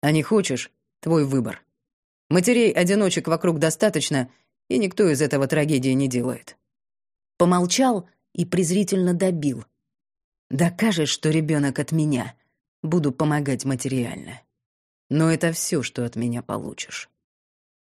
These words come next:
Света снова всхлипнула и что-то забормотала, просительно заглядывая в глаза Артёму, но я уже не слушала.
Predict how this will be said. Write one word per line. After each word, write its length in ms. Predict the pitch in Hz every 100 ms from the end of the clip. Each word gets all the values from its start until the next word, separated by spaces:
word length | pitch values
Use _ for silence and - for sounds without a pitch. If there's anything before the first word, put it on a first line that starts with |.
| _ _ _ _ _ _
Света 340 | - 170 196 202
снова 340 | - 220 190
всхлипнула 640 | 170 - 226 247 196 165 143 - _ _
и 80 | 165
что-то 300 | - 185 156
забормотала, 840 | 165 170 175 180 180 247 220 143 - - _
просительно 640 | 160 170 - 202 185 180
заглядывая 720 | 143 175 175 180 202 185 170 156
в 60 |
глаза 400 | 151 165 170 185
Артёму, 540 | 170 175 247 240 196 - _ _
но 140 | 175 185
я 180 | 202
уже 160 | 170 170
не 100 | 160
слушала. 480 | 147 143 - 117